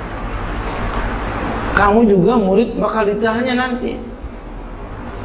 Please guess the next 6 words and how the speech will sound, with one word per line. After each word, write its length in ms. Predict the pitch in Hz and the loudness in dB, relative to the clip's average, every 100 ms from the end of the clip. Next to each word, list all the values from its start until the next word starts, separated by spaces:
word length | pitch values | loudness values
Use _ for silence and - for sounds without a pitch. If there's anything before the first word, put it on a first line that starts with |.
| - | -8
Lagi 260 | - 147 165 185 | -2 2 4 4
ngaji, 380 | 185 147 175 226 - - - - - - - | 4 4 2 2 -2 -8 -10 -12 -12 -8 -2
kamu 160 | 135 208 | 2 4
ngaji 220 | 190 180 208 | 4 4 4
ngapain? 440 | 180 165 - 113 - | 2 2 0 0 2
Ngaji 320 | 151 139 143 | 2 2 2